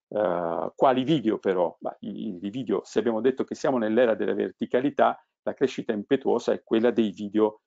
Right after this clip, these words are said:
in formato verticale. Anche in questa slide trovate delle statistiche, Facebook Live in totale crescita, Instagram il tempo medio trascorso a guardare i video è aumentato dell'ottanta per cento, su Snapchat ci sono oltre sette miliardi di video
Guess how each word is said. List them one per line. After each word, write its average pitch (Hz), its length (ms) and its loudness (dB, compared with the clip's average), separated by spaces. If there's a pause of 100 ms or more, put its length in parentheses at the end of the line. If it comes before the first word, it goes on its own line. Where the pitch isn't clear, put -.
in 117 100 -2
formato 98 440 -2
verticale. 90 760 -4 (440)
Anche - 220 -12
in 95 60 -10
questa 104 240 0
slide 107 380 2
trovate 101 460 -2
delle 95 220 -6
statistiche, - 880 -4 (120)
Facebook 104 460 -2
Live 117 440 4
in 107 60 -2
totale 107 400 0
crescita, - 560 -2
Instagram 123 580 0
il - 160 -10
tempo 117 300 -2
medio 117 260 0
trascorso 120 520 -4
a 107 40 -2
guardare 107 380 2
i 107 60 2
video 117 300 0
è - 20 4
aumentato 110 460 0
dell'ottanta 110 580 -2
per - 180 -6
cento, 117 480 -4 (200)
su - 160 -20
Snapchat 123 600 -2
ci - 140 -16
sono 135 380 -2
oltre 147 300 -2
sette - 460 -4
miliardi 117 760 0
di 123 100 -8
video 110 500 0